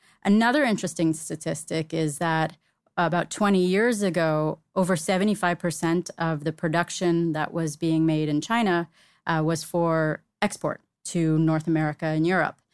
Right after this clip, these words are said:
And now seventy-five percent of the production in China is for local consumption,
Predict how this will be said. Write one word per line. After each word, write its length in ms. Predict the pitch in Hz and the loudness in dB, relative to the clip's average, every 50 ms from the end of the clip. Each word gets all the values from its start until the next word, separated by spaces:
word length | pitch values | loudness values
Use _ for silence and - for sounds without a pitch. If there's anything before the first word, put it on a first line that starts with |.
| _ _ _ _ - | _ _ _ _ 0
And 200 | 180 175 175 170 | 2 2 4 4
now 280 | 185 196 208 208 190 | 4 4 4 4 2
seventy-five 640 | 180 - - 202 190 185 214 190 175 - 165 165 160 | 0 0 0 -2 0 2 0 0 0 0 -2 -2 -2
percent 380 | - 165 160 - 170 165 156 160 | -6 -8 -6 -2 -2 0 0 -2
of 80 | 151 | -2
the 80 | 147 156 | -6 -8
production 400 | - - 147 147 156 - - 165 | -8 -6 -6 -6 -6 -4 -2 0
in 100 | 156 147 | 0 0
China 340 | 143 - 160 165 160 156 156 - | 0 -2 -2 0 0 0 -2 -4
is 180 | 170 165 156 - | -6 -10 -10 -10
for 500 | - - 160 156 151 151 151 147 143 - _ - | -8 -6 -4 -2 -2 -2 -4 -6 -8 -10 _ -4
local 340 | 160 156 156 156 - 151 | -2 -2 -2 -2 -4 -8
consumption, 760 | - - 151 143 147 - 156 160 156 - - - - - 196 | -6 -4 -4 -4 -4 -4 -8 -8 -8 -10 -12 -12 -10 -12 -12